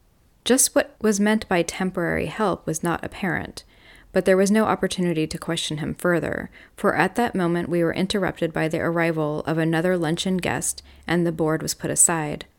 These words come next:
We devoted two sessions to the revision and finishing touches to the troublesome short story, and then we plunged into the transmission of Jap Heron in deadly earnest. As far as possible,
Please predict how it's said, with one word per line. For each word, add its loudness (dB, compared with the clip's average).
We 8
devoted 6
two 0
sessions 0
to -6
the 2
revision 2
and 2
finishing 2
touches -2
to 0
the 2
troublesome 0
short -2
story, -2
and 2
then 2
we 0
plunged 0
into 0
the 0
transmission -2
of -6
Jap -4
Heron -2
in -4
deadly 0
earnest. -4
As 4
far 4
as 4
possible, 0